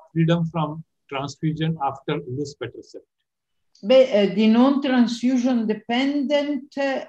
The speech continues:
Speaker 2: actually, they, they are not, uh, on, uh, regular transfusion. So the endpo-, the, the endpoint is the increase of hemoglobin. Nevertheless, uh, there are, I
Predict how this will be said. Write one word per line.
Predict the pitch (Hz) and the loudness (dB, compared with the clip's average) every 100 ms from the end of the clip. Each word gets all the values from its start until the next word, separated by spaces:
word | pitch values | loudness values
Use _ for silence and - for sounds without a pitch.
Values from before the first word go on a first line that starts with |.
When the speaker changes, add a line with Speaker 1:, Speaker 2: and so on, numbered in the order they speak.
| _ _ _ - | _ _ _ -4
Speaker 2:
actually, | 214 226 - 262 254 247 | -4 -2 0 4 4 4
they, | 196 190 190 - | 2 0 -2 -6
they | 165 185 180 | -2 2 2
are | 160 160 | 0 -2
not, | 185 202 202 - _ | -2 0 -2 -8 _
uh, | 160 151 - _ | -8 -8 -10 _
on, | 170 170 160 160 | -2 0 2 2
uh, | 156 156 | 0 0
regular | 165 170 156 160 156 151 151 156 _ _ _ - | 0 -2 -2 -2 0 -2 -4 -8 _ _ _ -6
transfusion. | 185 175 160 - 175 160 151 139 139 | -2 -2 -4 -2 -2 0 -2 -2 -2
So | - 180 170 160 - _ _ 156 | -2 0 0 -2 -8 _ _ -4
the | 180 180 - | 0 0 0
endpo-, | 190 202 220 - 202 180 151 | 2 4 2 2 2 2 0
the, | 175 185 202 160 | 0 2 0 -4
the | 160 | -4
endpoint | 180 214 233 - 196 208 208 | 0 0 -2 -6 -6 -6 -6
is | 202 175 - | -8 -8 -10
the | 175 165 | -6 -4
increase | 165 165 185 214 240 202 | -6 -4 0 4 6 4
of | 180 156 | 0 -4
hemoglobin. | - 165 156 143 147 135 123 131 131 135 - _ - _ - | -6 -4 -4 -4 -4 -4 -4 -4 -4 -6 -10 _ -20 _ -2
Nevertheless, | 196 226 240 220 180 190 180 185 196 214 - - | 2 4 6 4 4 4 4 4 2 0 -6 0
uh, | 262 269 - 170 | 2 2 0 -6
there | 175 170 175 | -2 0 2
are, | 208 185 165 151 147 - | 0 0 0 -4 -8 -10
I | 160 | -10